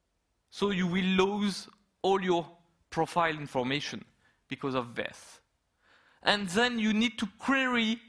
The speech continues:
annotation or something similar. Usually the implementation do some kind of cache to be faster, but basically at runtime, each time you call a method, you have to check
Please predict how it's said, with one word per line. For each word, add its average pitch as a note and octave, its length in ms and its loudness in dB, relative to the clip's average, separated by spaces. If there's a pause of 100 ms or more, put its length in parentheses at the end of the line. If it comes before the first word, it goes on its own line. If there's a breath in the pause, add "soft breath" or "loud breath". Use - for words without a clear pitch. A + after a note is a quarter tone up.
(240)
annotation G3 760 0 (220)
or D3 280 0 (580)
something F3 480 -2
similar. D#3+ 480 0
Usually C#3+ 520 -4 (380 soft breath)
the D3 100 -2
implementation D3+ 800 -2
do C3+ 140 -4
some C3+ 200 -4
kind C3 260 0
of - 200 -4
cache D3 340 2 (320)
to - 80 -14
be B2+ 280 -8
faster, G3 520 0
but C#3+ 260 -2 (580 soft breath)
basically F3+ 680 0
at D3+ 140 2
runtime, G#3+ 760 0 (260 loud breath)
each - 260 -2
time G3+ 220 0
you G3 80 0
call F#3 240 2
a E3+ 40 2
method, F3 420 0
you E3 60 4
have D#3+ 120 0
to D#3 180 -12
check F3+ 280 0